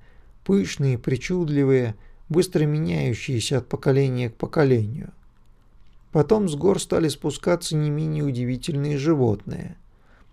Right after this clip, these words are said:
Они приходили оттуда, где по ночам видны зеленые отцветы. Там, в горах, что-то происходит, идет какая-то медленная реакция.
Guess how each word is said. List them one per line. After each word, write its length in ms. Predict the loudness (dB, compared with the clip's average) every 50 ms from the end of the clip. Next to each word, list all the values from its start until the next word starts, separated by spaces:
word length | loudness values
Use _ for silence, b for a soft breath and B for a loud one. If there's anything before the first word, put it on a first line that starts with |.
| b b -4 2
Они 240 | 2 4 4 4
приходили 580 | 2 0 -2 0 0 0 0 0 0 0 2 2
оттуда, 680 | 2 2 0 -2 -4 -2 -2 0 0 -2 -4 -4 -6 -12 b b b b b b b 0
где 200 | 2 4 4 4
по 140 | 2 2 -2
ночам 460 | 0 0 -2 -2 -2 -2 0 0 -2
видны 340 | -2 -2 -4 -2 -2 -2 -2
зеленые 500 | -2 -2 0 0 0 0 0 0 0 2 2 2
отцветы. 580 | 0 -2 -4 -8 -8 -8 -8 -10 -14 -14 -14 -18 -20 -20 _ -20 _ -20 -20 _ _ -20 -20 -20 -20 -20 _ -20 -20 -10 0
Там, 260 | 2 2 2 2 0 -2
в 80 | 0
горах, 360 | 2 4 4 4 4 2 0
что-то 300 | -2 -4 -6 -2 -2 -4
происходит, 840 | -4 0 0 0 0 0 -2 -2 0 2 2 2 0 -4 -10 -12 -18 _ b b b b b b b b
идет 300 | -2 4 4 4 4 4
какая-то 480 | -2 -10 -4 0 0 0 2 0 0 0
медленная 760 | 0 0 0 -2 -2 -4 -4 -4 -4 -4 -2 -2 -2 0
реакция. 760 | 2 2 4 4 2 2 0 -4 -8 -12 -10 -10 -10 -12 -12